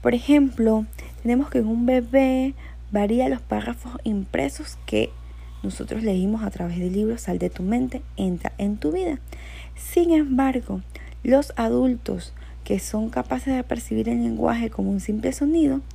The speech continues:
solo perciben palabras.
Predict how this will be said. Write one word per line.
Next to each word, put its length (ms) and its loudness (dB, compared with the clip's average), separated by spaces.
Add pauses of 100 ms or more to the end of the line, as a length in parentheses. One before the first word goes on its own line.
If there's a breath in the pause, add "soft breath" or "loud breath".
(440 loud breath)
solo 420 2
perciben 600 0 (300)
palabras. 840 -2